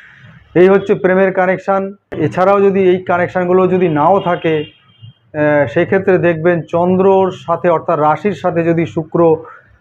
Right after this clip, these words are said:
একসাথে অবস্থান করে আছে, বা দৃষ্টি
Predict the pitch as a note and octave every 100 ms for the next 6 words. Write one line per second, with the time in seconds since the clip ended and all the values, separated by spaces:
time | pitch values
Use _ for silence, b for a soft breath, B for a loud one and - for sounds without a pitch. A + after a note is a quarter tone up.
0 | _ _ D#3 F3 - F3+ F#3+ G3+ F#3+ -
1 | D3+ E3+ - E3+ E3 D#3+ E3 D#3+ D3 -
2 | F3+ F#3 F#3 _ _ _ C3 C#3 B2 D#3
3 | F#3+ -